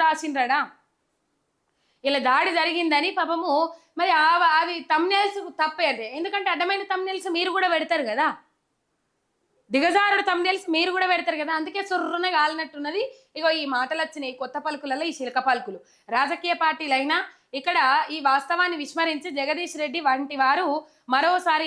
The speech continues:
ఆంధ్ర అన్న పదాన్ని అందుకోవడం వెనుక ఆంతర్యం ఏమిటి అంటే, అప్పటి నుంచి ఇప్పటిదాకా మీరు ఇంకా విషం చమ్ముతా, చిమ్ముతానే ఉన్నారు కదా సారు. విషం చిమ్ముడు మానేయండ్రి. తెలంగాణ అభివృద్ధి కోసం వార్తలు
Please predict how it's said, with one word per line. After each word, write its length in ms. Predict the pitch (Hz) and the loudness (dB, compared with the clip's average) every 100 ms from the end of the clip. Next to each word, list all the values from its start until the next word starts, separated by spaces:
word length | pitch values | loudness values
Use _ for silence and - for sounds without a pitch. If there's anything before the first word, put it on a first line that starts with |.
| 262 254 | 2 2
ఆంధ్ర 220 | 320 349 330 | 2 2 2
అన్న 120 | 311 294 269 | 2 0 0
పదాన్ని 480 | 240 311 370 330 285 285 _ - 226 | 0 2 2 0 -2 -4 _ -4 -2
అందుకోవడం 560 | 285 349 339 320 302 269 | -2 0 4 4 2 -2
వెనుక 180 | 277 311 254 247 | -4 0 2 2
ఆంతర్యం 460 | 285 302 302 269 233 | 0 -2 -2 -4 -4
ఏమిటి 220 | 240 294 277 | -10 -8 -6
అంటే, 160 | 302 285 | 0 0
అప్పటి 240 | 269 339 392 | 2 0 -2
నుంచి 180 | 370 359 | -4 -6
ఇప్పటిదాకా 520 | - 349 330 277 277 359 | -2 0 4 2 2 0
మీరు 120 | 359 349 | -2 -6
ఇంకా 140 | 320 349 | -2 -2
విషం 200 | 359 359 349 | -2 -4 -2
చమ్ముతా, 300 | 320 311 320 294 311 | -2 -2 -2 -4 -6
చిమ్ముతానే 420 | 302 359 349 320 277 | -4 -2 -2 -2 -4
ఉన్నారు 200 | 247 220 | -6 -4
కదా 160 | 208 202 | -6 -6
సారు. 240 | 202 208 262 - _ _ _ 240 | -8 -8 -10 -14 _ _ _ -10
విషం 240 | 240 339 320 | -2 -2 0
చిమ్ముడు 260 | 339 370 320 | -2 0 2
మానేయండ్రి. 540 | 285 339 381 392 370 359 _ _ _ _ 285 | 4 4 2 2 -2 -6 _ _ _ _ 0
తెలంగాణ 360 | 330 370 359 302 | 0 0 2 2
అభివృద్ధి 280 | 285 339 370 | 0 -2 -2
కోసం 240 | 370 370 370 302 | -2 -2 0 2
వార్తలు 380 | 311 359 392 | 2 2 0